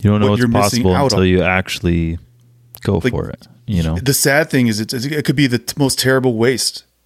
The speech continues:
Speaker 2: Like, you don't know what
Speaker 1: Yeah.
Speaker 2: you're missing out on if you don't
Speaker 1: Mm-hmm.
Speaker 2: pursue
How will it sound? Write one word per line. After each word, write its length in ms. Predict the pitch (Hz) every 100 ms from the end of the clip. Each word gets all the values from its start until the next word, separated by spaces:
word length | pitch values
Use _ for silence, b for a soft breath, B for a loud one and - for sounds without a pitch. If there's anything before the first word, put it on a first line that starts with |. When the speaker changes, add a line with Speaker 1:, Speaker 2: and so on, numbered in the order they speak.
| -
Speaker 2:
Like, 160 | 117 113
you 120 | 127
don't 160 | 139 120
know 180 | 131
what 140 | 127 113
Speaker 1:
Yeah. 80 | 85
Speaker 2:
you're 80 |
missing 360 | 110 120 107 101
out 240 | 120 139
on 280 | 107 95 95 -
if 160 | 123
you 60 | 117
don't 100 | 117
Speaker 1:
Mm-hmm. 80 | 87
Speaker 2:
pursue 760 | 85 85 - 151 113 107 113